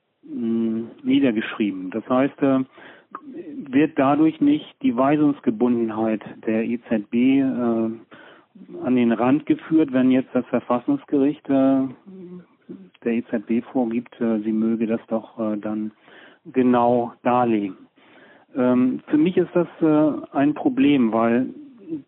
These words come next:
in eigenen Untersuchungen hat die E Z B das, ihre Erfolge qu-, äh, quantifizierbar gemacht, indem sie gesagt hat, die Inflationsrate ist meinetwegen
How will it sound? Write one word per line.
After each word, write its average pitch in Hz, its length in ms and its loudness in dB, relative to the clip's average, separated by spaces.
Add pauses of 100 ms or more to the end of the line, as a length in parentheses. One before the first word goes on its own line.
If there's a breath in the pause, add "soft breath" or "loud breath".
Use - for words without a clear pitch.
(120)
in 135 160 2
eigenen 165 340 2
Untersuchungen 151 600 2
hat 143 140 0
die 139 100 4
E 139 120 0
Z 131 220 -2
B 135 340 4 (520)
das, 117 180 0 (180)
ihre 127 320 0
Erfolge 120 460 0
qu-, - 300 -12
äh, 110 280 -4
quantifizierbar 151 920 -2
gemacht, 151 380 0
indem 123 280 0
sie 117 100 -2
gesagt 113 360 -2
hat, 123 160 0 (100)
die 117 80 -2
Inflationsrate 113 920 -2
ist 104 160 -8
meinetwegen 113 600 -2